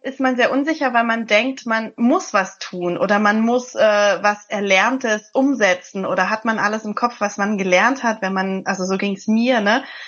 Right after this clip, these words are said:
wenn ich so in der Geburt drin bin. Und ich habe immer mehr gemerkt, es geht gar nicht darum, aktiv was zu tun, sondern die Situation wahrzunehmen. Und in Wahrheit kann mir gar nichts passieren als Hebamme, wenn ich in meiner, in meinem Fühlen bin,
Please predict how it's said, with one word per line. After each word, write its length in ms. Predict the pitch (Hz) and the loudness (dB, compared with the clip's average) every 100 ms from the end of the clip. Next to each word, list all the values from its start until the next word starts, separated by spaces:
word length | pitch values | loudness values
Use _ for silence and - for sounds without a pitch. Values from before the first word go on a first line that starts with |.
| - | 0
wenn 180 | 208 233 | 2 2
ich 140 | 233 | -2
so 80 | 233 | -2
in 160 | 180 220 | 0 2
der 100 | 208 | 0
Geburt 480 | 202 214 208 - 214 | 0 0 0 -2 0
drin 220 | 247 262 | 2 4
bin. 260 | 262 277 277 - - - | 2 0 -6 -16 -10 -2
Und 140 | 220 | 0
ich 100 | 214 | 0
habe 140 | 220 | -2
immer 160 | 240 233 | 2 2
mehr 240 | 226 220 | 4 2
gemerkt, 560 | 220 208 208 214 220 - - | 2 0 2 2 2 -6 -10
es 200 | 214 - | -8 -2
geht 240 | 233 233 | -2 0
gar 160 | 196 208 | 0 0
nicht 220 | 214 - | -4 -6
darum, 360 | 196 196 220 | -4 -2 -4
aktiv 480 | - 214 - 254 240 | -4 -8 -10 -12 -4
was 200 | 208 202 | -4 -4
zu 160 | - 196 | -12 -14
tun, 300 | - 254 254 | -8 -4 -4
sondern 320 | 214 202 202 | -4 -6 -6
die 120 | 202 | -8
Situation 600 | 196 202 196 190 214 226 | -10 -4 -4 -4 -6 -4
wahrzunehmen. 640 | 185 226 - 220 190 185 185 | -6 -6 -8 -8 -4 -6 -6
Und 100 | 190 | -8
in 140 | 185 | -4
Wahrheit 340 | 185 214 220 - | -2 2 0 0
kann 220 | 208 208 | -2 0
mir 240 | 208 202 - - - - | 0 0 -4 -14 -16 -8
gar 220 | 190 190 220 | 0 2 2
nichts 340 | 226 - - | -2 -8 -16
passieren 1040 | - 214 - - 233 233 277 277 277 269 - - - | -6 -6 -6 -6 0 2 4 4 2 -2 -8 -18 -4
als 260 | 214 202 - | 0 0 0
Hebamme, 500 | 226 220 208 214 190 | 0 2 2 2 2
wenn 260 | 196 202 - | 0 0 -4
ich 260 | 208 - - | -6 -6 -2
in 280 | 247 254 226 | 2 2 4
meiner, 680 | 202 214 226 220 214 214 - | 4 4 2 2 2 0 -2
in 140 | 226 | -4
meinem 200 | 214 196 | -2 -2
Fühlen 440 | - - 359 190 165 | -4 0 0 0 -2
bin, 300 | 156 156 | -6 -6